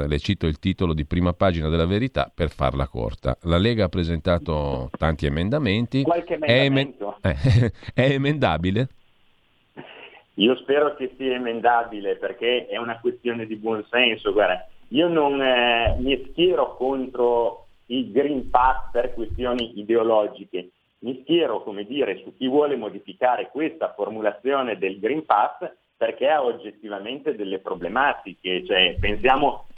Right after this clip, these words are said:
Speaker 2: ai dodici diciottenni, pensiamo ai ristoratori. Cioè, i ristoratori sono stati probabilmente la cate-, una delle categorie più colpite dal covid. Cioè, andiamo a creare ancora limitazioni a una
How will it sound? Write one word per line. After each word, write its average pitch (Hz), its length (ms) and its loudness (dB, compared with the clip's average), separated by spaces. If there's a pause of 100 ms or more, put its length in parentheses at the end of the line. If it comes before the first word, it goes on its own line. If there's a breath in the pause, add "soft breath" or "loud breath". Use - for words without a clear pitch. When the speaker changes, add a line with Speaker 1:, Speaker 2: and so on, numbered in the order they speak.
(100)
Speaker 2:
ai 117 220 0
dodici 135 440 -2
diciottenni, 110 1200 -4
pensiamo 131 800 0 (100)
ai 123 240 2
ristoratori. 127 920 0
Cioè, 104 100 -6
i 101 80 -2
ristoratori 117 640 -2
sono 104 120 -12
stati 117 240 -4
probabilmente 107 460 -2
la 113 100 4
cate-, - 260 -8
una 135 200 2
delle 110 200 0
categorie 113 500 0
più - 220 -6
colpite 107 600 0
dal 95 240 0
covid. 87 800 -2
Cioè, 95 280 0 (140)
andiamo 131 760 0 (240)
a 117 120 -2
creare 123 440 2
ancora 117 360 -2
limitazioni 123 720 -2
a 127 40 -2
una 113 100 -2